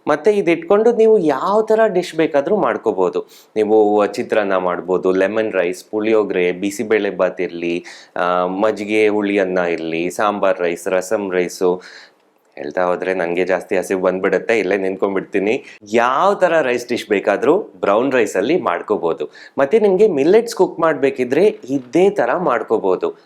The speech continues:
ಲಿಟಲ್ ಮಿಲ್ಲೆಟ್, ಕೋಡೋ ಮಿಲ್ಲೆಟ್, ಬಾನ್ಯಾರ್ಡ್ ಮಿಲ್ಲೆಟ್, ನವಣೆ ಅಕ್ಕಿ ಎಲ್ಲ ಬಂದ್ಬಿಟ್ಟು ಇದೇ ಥರ ಮೆಥಡ್ ಅಲ್ಲಿ ಫಾಲೋ ಮಾಡ್ಕೋಬೋದು. ಪ್ರೆಷರ್ ಕುಕ್ಕರ್ ಅಲ್ಲಿ ಮಾಡ್ತಾ ಇದ್ದೀರಂದ್ರೆ ಒಂದು ವಿಸಿಲ್ ಎಕ್ಸ್ಟ್ರಾ ಇಟ್ಬಿಡಿ. ಒಂದು ವಿಸಿಲ್ ಎಕ್ಸ್ಟ್ರಾ ಇಟ್ಬಿಟ್ರೆ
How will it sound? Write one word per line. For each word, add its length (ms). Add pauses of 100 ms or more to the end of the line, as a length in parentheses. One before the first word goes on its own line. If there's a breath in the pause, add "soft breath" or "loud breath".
(140)
ಲಿಟಲ್ 260
ಮಿಲ್ಲೆಟ್, 380
ಕೋಡೋ 340
ಮಿಲ್ಲೆಟ್, 420
ಬಾನ್ಯಾರ್ಡ್ 520
ಮಿಲ್ಲೆಟ್, 400
ನವಣೆ 460
ಅಕ್ಕಿ 480 (340 loud breath)
ಎಲ್ಲ 560
ಬಂದ್ಬಿಟ್ಟು 520
ಇದೇ 380
ಥರ 240
ಮೆಥಡ್ 400
ಅಲ್ಲಿ 160
ಫಾಲೋ 280
ಮಾಡ್ಕೋಬೋದು. 640
ಪ್ರೆಷರ್ 580
ಕುಕ್ಕರ್ 280
ಅಲ್ಲಿ 160
ಮಾಡ್ತಾ 340
ಇದ್ದೀರಂದ್ರೆ 680 (120)
ಒಂದು 380
ವಿಸಿಲ್ 360 (100)
ಎಕ್ಸ್ಟ್ರಾ 400
ಇಟ್ಬಿಡಿ. 400 (300 soft breath)
ಒಂದು 320
ವಿಸಿಲ್ 320
ಎಕ್ಸ್ಟ್ರಾ 360
ಇಟ್ಬಿಟ್ರೆ 600